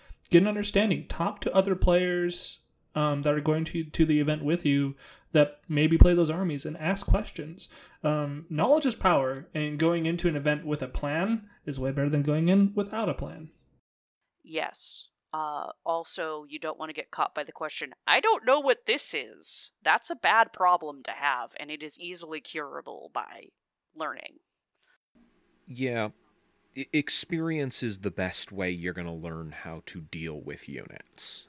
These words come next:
Speaker 3: um, because there's obviously a lot of different ways to handle any given potential problem, and it's not necessarily going to be a static one-for-one answer.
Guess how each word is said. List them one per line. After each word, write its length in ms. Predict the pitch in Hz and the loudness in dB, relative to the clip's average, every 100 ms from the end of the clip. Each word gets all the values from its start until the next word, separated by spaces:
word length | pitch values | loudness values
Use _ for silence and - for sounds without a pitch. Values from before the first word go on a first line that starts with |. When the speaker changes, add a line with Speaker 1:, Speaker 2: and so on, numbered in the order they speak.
| - | -16
Speaker 3:
um, 520 | 82 78 78 78 73 | -14 -12 -12 -12 -12
because 300 | - - 92 | -12 -8 -8
there's 180 | 98 92 | -6 -4
obviously 420 | 101 98 101 104 | -4 -2 -4 -4
a 80 | 92 | -4
lot 320 | 90 87 90 | -4 -4 -4
of 140 | 90 80 | -4 -8
different 260 | 85 80 | -10 -10
ways 320 | 85 85 85 | -6 -6 -6
to 140 | - 82 | -10 -12
handle 440 | 82 92 85 87 - | -8 -8 -6 -8 -8
any 180 | 85 | -10
given 680 | 82 82 87 85 82 80 78 - _ _ | -8 -6 -6 -6 -8 -10 -14 -16 _ _
potential 400 | - 92 85 - | -14 -12 -10 -12
problem, 800 | - 104 110 120 147 160 180 196 - _ _ _ _ _ _ _ _ - | -6 -2 0 0 -2 -2 -4 -10 -14 _ _ _ _ _ _ _ _ -8
and 200 | 110 107 | -4 -4
it's 180 | 101 | -4
not 320 | 104 107 107 - | -4 -2 -2 -2
necessarily 1080 | 104 101 - 95 - - 98 98 90 92 87 | -6 -6 -6 -6 -4 -2 -2 -4 -4 -4 -6
going 400 | 85 90 90 85 | -6 -6 -6 -8
to 80 | |
be 240 | 90 92 87 | -8 -6 -6
a 100 | 85 | -4
static 560 | - - 85 85 80 78 | -4 -4 -4 -6 -8 -12
one-for-one 920 | 85 87 82 82 - 80 80 78 76 78 | -10 -10 -10 -12 -14 -12 -12 -14 -16 -16
answer. 400 | 78 73 - | -16 -12 -10